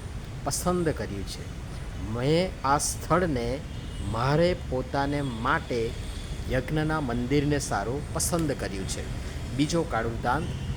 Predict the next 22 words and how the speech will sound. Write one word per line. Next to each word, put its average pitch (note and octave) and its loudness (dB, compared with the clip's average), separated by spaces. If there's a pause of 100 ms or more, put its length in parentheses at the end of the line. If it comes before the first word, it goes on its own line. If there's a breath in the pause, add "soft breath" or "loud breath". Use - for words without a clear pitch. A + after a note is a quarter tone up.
(140)
સાતમો C#3 2
અધ્યાય B2+ 2
અને - -4
બારમી C3 4
કલમ A2 -2 (520)
અગિયારથી D#3+ 2
સોળ E3+ 0
સુધી A#2 -4 (440)
વાંચવા A#2 2
પ્રયાસ G2+ 0 (120)
કરશો. C3 0 (420)
આજનો D#3 4
વિચાર, C3+ 2 (440)
ખ્રિસ્તમાં F#3 2
અતિ C#3 0
પ્રિયવાલા C#3 4
મિત્રો, B2 0 (480)
પ્રભુ D3 6
ઈસુ G3 4
ખ્રિસ્તના D#3 2
ઉદ્ધારક D3+ 4
નામમાં C#3 2